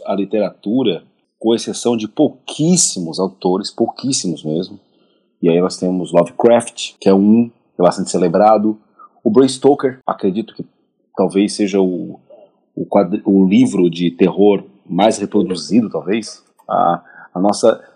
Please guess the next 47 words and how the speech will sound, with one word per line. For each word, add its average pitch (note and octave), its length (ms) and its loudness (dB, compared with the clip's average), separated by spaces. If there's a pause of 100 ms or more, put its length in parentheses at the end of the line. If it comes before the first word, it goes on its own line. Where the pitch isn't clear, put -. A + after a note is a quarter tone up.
nobríssima A#2+ 500 0
colega G#2 480 2
vai G2 120 -2
poder - 260 -8
<laughs> - 60 -14
dizer A2+ 320 0
com B2+ 140 -4
muito C#3 240 0
mais C3+ 160 0
autoridade B2+ 560 0
do B2+ 80 -8
que - 160 -6
eu, C3+ 100 -2
até A#2+ 140 -8
porque G#2+ 160 -12
ela A#2 240 -4
foi A#2+ 220 -18
objeto A2+ 400 -6
de B2 80 6
pesquisa G#2 340 -2
dela. G2 320 2 (180)
<laughs> - 640 -2
É, G2 800 2
Mary B2+ 220 2
Shelley, B2+ 680 0 (420)
e B2+ 180 -2
por G#3 140 -2
aí D#3+ 140 0
vai, C3 340 2
são D3 280 -12 (340)
pouquíssimos G3+ 640 -4
a-, G#2 100 -4 (200)
autores A#2+ 800 -2
que, - 160 -20
se, - 160 -14
que, - 140 -14
vocês, A2 340 -4
que - 120 -4
a A2+ 40 0
gente G#2+ 100 -6
consegue G#2+ 280 -4
botar G#2 220 0
na F#2+ 100 0
mão, A2 380 0 (140)
é, G#2 340 4
que - 280 0
realmente E3 960 0